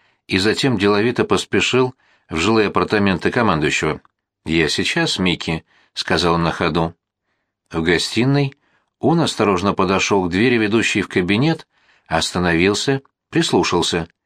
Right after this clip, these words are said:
Голос Щукина доносился из кабинета глухо.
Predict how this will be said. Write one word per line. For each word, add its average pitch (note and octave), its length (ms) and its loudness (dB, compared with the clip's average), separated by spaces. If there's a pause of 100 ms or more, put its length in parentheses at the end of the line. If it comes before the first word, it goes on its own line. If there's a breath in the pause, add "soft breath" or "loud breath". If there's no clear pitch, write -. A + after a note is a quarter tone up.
(500)
Голос F2 340 2
Щукина G#2 400 0
доносился E2+ 520 0
из E2+ 100 -2
кабинета F#2 480 0
глухо. D3 460 0